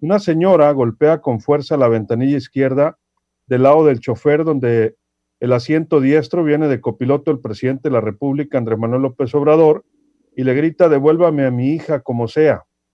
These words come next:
pero regrésemela. Usted me dijo que me iba a ayudar". Pide y vuelve a manotear con fuerza el cristal de una Suburban negra que va en un contingente allá en la gira de López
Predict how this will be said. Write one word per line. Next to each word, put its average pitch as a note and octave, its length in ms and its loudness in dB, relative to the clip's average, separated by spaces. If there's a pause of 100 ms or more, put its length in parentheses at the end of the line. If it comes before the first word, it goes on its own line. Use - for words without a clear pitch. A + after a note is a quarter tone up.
(100)
pero B2+ 160 -2
regrésemela. A#2+ 800 -4 (600)
Usted E3 240 -2
me F3 120 2
dijo F3 280 0
que D#3 100 -2
me C3+ 120 0
iba D3+ 120 0
a D#3 60 2
ayudar". C#3 420 2 (500)
Pide E3+ 320 2
y E3+ 40 4
vuelve D#3 360 2
a D3+ 60 2
manotear C3 540 0
con A#2 200 -4
fuerza D#3+ 360 -2
el C#3 100 -6
cristal D3 420 -6
de E3+ 60 -4
una D#3 160 -4
Suburban A#2+ 540 -4
negra C3 360 -4
que G#2+ 80 -8
va A2+ 140 -2
en A#2+ 60 -4
un A#2+ 100 -8
contingente A2 720 -10
allá A2 160 -4
en A#2 60 -6
la G2+ 100 -6
gira A2+ 260 -4
de G2 100 -4
López G2+ 300 -8